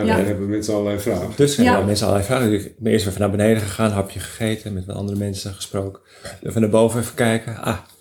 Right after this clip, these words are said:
Speaker 3: ze was alleen. Dus ik ben naast haar gaan zitten en we zijn in gesprek geraakt. Zo van, "Hey, volgens mij ben jij Irene,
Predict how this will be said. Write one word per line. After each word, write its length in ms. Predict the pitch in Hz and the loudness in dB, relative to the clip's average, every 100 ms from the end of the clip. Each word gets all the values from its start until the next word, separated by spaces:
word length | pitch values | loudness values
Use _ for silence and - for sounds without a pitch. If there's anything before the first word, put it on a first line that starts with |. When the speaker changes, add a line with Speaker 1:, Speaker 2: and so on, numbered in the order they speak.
| _ _ | _ _
Speaker 3:
ze 260 | - - 110 | -20 -6 -4
was 140 | 95 | -2
alleen. 280 | 110 131 117 92 90 _ _ _ | 2 2 2 0 -8 _ _ _
Dus 100 | - | -4
ik 60 | 139 | 2
ben 120 | 113 | 4
naast 260 | 113 156 - | 6 4 2
haar 100 | 143 | 2
gaan 140 | 113 | 2
zitten 440 | 92 95 95 143 190 | 2 0 -2 -4 -4
en 200 | 120 - - - _ _ _ _ - | -6 -10 -20 -20 _ _ _ _ -2
we 60 | |
zijn 180 | 104 107 | 2 4
in 120 | 92 | 4
gesprek 340 | 90 - 135 139 | 0 0 0 0
geraakt. 400 | 139 131 120 - | 0 0 -2 -6
Zo 100 | 107 | -12
van, 280 | 92 95 - | -10 -10 -6
"Hey, 360 | 139 165 95 - _ _ _ _ _ _ _ _ | -4 -2 -2 -8 _ _ _ _ _ _ _ _
volgens 280 | - 110 104 | -6 -4 0
mij 360 | 113 110 98 - | 0 0 -2 -2
ben 160 | 101 | 2
jij 180 | 101 92 | 4 4
Irene, 640 | 95 104 131 139 101 113 | 4 4 4 4 2 0